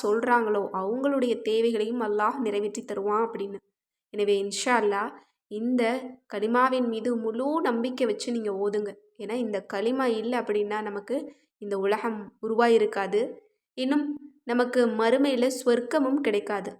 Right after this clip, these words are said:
அனைத்தையுமே உள்ளடக்கியது தான் இந்த திருக்கலிமா அப்படின்னு சொல்லலாம். இன்னும் திக்ருகள்லயே முதன்மையானது,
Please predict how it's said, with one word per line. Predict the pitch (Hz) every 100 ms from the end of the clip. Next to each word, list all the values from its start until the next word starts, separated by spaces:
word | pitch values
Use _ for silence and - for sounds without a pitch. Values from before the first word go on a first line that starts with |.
| _ _ _ _ _ _ _ _ -
அனைத்தையுமே | 202 214 233 285 285 294 302 254 226 233 226 - -
உள்ளடக்கியது | - 214 247 269 254 233 226 196
தான் | 202 233
இந்த | 226 202
திருக்கலிமா | 202 214 240 214 202 202 208
அப்படின்னு | 208 196 226
சொல்லலாம். | 240 196 196 190 196 - _ _ _ _ _
இன்னும் | 208 214 233 294 - - _ -
திக்ருகள்லயே | 196 - 277 285 285 226 208 208 208 226 - -
முதன்மையானது, | 208 208 233 254 269 247 214 202 196 202